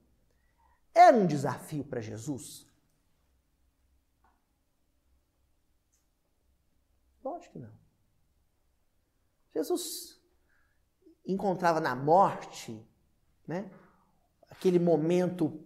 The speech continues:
trágico da existência, como nós encaramos? Não. Mas, no entanto, ele levanta e acompanha aquele homem. Acompanha o Jairo, acompanha o pai.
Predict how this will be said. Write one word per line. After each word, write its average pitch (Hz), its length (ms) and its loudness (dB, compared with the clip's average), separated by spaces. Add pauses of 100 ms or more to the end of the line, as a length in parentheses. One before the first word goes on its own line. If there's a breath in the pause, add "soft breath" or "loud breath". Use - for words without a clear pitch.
(220)
trágico 170 640 4
da 135 80 -4
existência, 135 640 -4
como 190 320 2
nós 175 340 4
encaramos? 135 720 -8 (1120)
Não. 294 320 -8 (2000)
Mas, 349 100 -6
no 359 60 -4
entanto, 349 320 0
ele 349 120 6
levanta 294 320 2
e - 20 4
acompanha 302 400 -2
aquele 294 220 -2
homem. 190 320 -2 (560)
Acompanha 240 480 -4
o 220 40 -2
Jairo, 202 360 0 (180)
acompanha 208 440 -6
o 196 40 -16
pai. 220 300 -12